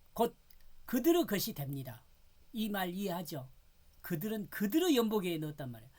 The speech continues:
그들은 그들의 연보 궤 안에 넣고 있기에 아무리 많은 것을 연보를, 많은 그것을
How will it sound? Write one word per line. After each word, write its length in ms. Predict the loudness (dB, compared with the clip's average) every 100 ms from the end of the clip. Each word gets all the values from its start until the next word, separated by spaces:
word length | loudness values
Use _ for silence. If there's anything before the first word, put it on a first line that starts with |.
| -20 -12
그들은 360 | -4 4 4 4
그들의 360 | 2 0 2
연보 240 | 4 2 2
궤 100 | 4
안에 360 | 4 4 6
넣고 320 | 4 2 0 -2
있기에 560 | -2 2 4 4 2 -4 -2
아무리 360 | 2 4 2
많은 400 | 2 2 4 4
것을 460 | 2 2 2 0 -4 -16 -20 -20 -20 -6
연보를, 440 | 0 2 2 0 -2 -14 -20 -20 -14
많은 880 | -2 2 2 2 -2 -4 -8 -10 -12 -10
그것을 540 | -4 -2 0 -2 -4